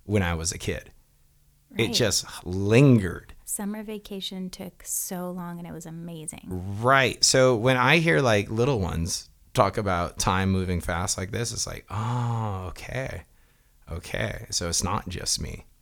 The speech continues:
Speaker 2: Nope.
Speaker 1: And it's not just my age group.
Speaker 2: <laughs> It is not.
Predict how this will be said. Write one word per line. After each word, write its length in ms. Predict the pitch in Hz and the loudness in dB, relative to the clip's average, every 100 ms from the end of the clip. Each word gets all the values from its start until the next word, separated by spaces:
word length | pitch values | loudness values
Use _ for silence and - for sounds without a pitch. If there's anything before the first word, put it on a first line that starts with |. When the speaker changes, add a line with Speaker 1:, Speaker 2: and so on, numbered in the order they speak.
| - | -20
Speaker 2:
Nope. 280 | 98 95 - - | -18 -18 -18 -8
Speaker 1:
And 100 | 95 | -4
it's 140 | 82 - | -2 -2
not 180 | 95 101 | -2 -2
just 200 | 101 - | -4 -2
my 160 | 85 - | -4 -4
age 280 | 82 87 - | -6 -6 -6
group. 260 | 76 - - _ _ | -8 -12 -18 _ _
Speaker 2:
<laughs> 460 | 202 - - - 240 - 240 - - _ _ _ - - - 208 - | -8 -8 -16 -8 -8 -8 -12 -14 -20 _ _ _ -20 -20 -20 -20 -20
It 120 | 196 | -18
is 160 | 185 180 | -14 -12
not. 400 | 160 143 - - | -12 -12 -14 -8